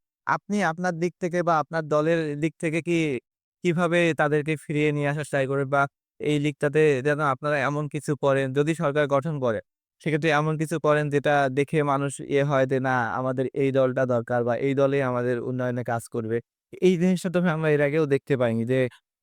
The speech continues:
অন্য কোনো দল এসে দে-, ঐরকম কিছু করে দেখাইছে, যার পরিবর্তে রংপুরের মানুষের থিংকিংটা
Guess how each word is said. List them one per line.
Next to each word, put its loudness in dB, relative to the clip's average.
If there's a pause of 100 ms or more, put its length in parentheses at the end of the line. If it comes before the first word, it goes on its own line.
(100)
অন্য 4
কোনো 0
দল 4 (200)
এসে -2 (180)
দে-, -6 (280)
ঐরকম 0
কিছু -6
করে 2
দেখাইছে, 0
যার 4
পরিবর্তে 0
রংপুরের 0
মানুষের -2 (340)
থিংকিংটা 0